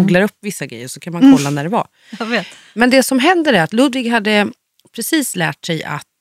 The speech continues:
Speaker 1: ehm, halvgå om man höll i saker.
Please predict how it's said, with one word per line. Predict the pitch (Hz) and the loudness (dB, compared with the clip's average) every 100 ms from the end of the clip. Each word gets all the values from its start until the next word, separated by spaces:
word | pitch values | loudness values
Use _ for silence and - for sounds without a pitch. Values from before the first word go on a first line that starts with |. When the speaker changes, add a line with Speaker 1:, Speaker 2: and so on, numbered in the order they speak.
| - | -12
Speaker 1:
ehm, | 165 147 143 139 131 120 _ _ _ _ _ - | -10 -8 -8 -10 -14 -18 _ _ _ _ _ -14
halvgå | - 226 143 156 - - | -6 -4 -4 -6 -6 -6
om | 170 170 | -6 -6
man | 185 | -6
höll | 180 262 302 226 - | -6 -2 0 -2 -4
i | 160 | -12
saker. | - - - - | -12 -14 -18 -20